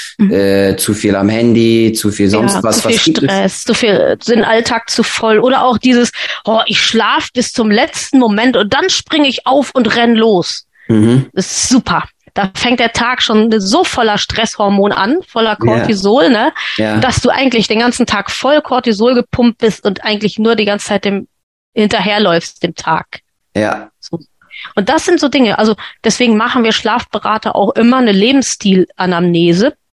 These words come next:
Speaker 2: Ja.
Speaker 1: Erstmal eine Kurzanalyse und wenn die,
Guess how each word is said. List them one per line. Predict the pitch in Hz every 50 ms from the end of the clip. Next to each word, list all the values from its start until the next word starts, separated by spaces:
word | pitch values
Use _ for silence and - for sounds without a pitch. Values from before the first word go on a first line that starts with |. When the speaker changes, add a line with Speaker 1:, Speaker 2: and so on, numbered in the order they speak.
| _ _ _ -
Speaker 2:
Ja. | 113 110 104 98 95 92 - -
Speaker 1:
Erstmal | - 185 185 - - 220 208 208
eine | 208 202 190
Kurzanalyse | - - 240 240 247 247 - - 247 262 269 254 240 233 240 247 262 277 -
und | - 214 208 185 -
wenn | 202 202 208 208 208 208 196 175
die, | - 214 233 269 302 349